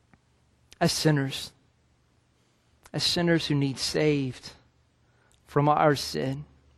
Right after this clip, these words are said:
God, we are so grateful that you have provided a way for us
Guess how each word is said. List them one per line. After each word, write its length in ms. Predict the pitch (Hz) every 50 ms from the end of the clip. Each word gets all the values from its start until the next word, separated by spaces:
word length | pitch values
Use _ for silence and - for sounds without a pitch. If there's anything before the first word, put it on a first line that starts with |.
| _ _ _ _ _ _ _ _ _ _ _ _ _ _ - - _ _ _ _ _ _ _ _ - 131
God, 200 | 160 190 165 156
we 80 | 175 165
are 80 | 143
so 260 | - - - 180 170
grateful 420 | 156 123 135 160 156 151 - - 135
that 120 | 139 143
you 160 | 147 147 175
have 180 | 165 151 135 -
provided 640 | - 156 139 120 113 156 160 170 180 175 165 151 139
a 60 | 135
way 200 | 123 123 143 131
for 320 | 123 - - 147 143 139
us 360 | 131 120 120 - - - -